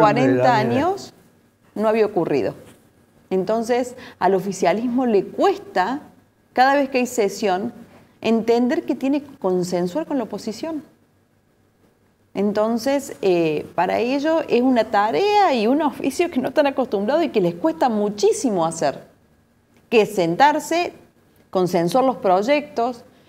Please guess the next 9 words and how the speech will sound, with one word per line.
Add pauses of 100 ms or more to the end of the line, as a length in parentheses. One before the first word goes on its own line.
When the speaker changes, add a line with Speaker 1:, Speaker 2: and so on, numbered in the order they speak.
(180)
Speaker 1:
eh,
escuchar
qué
modificaciones
puede,
eh,
sugerir
la
oposición.